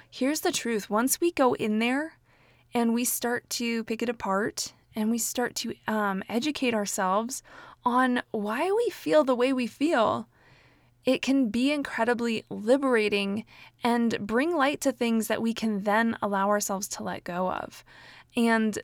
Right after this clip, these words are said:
that's a really cool thing to do because then you're not just putting a Band-Aid, um, on something that doesn't, you know, like, needs either more healing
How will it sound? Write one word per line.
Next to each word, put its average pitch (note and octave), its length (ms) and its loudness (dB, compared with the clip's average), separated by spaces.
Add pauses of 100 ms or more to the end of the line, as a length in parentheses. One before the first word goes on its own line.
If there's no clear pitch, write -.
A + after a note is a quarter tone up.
(140)
that's G#3+ 340 -2
a B3+ 80 2
really A#3+ 240 -2
cool A3+ 200 -4
thing G#3 240 -2
to G#3+ 100 -6
do G#3 220 -2
because G#3 340 -4
then D#4 320 4
you're B3 140 2
not B3 220 2
just A#3 260 -2
putting A#3 300 0
a G#3 40 0
Band-Aid, G3 760 0 (500)
um, F#3+ 600 4 (1120)
on A3 260 6
something A#3 580 0
that G3+ 420 0 (120)
doesn't, A3+ 420 -2 (560)
you A#3 140 0
know, G#3+ 160 2
like, G#3 220 0 (320)
needs C4 640 2 (100)
either C4 280 2
more B3+ 260 2
healing E4 520 0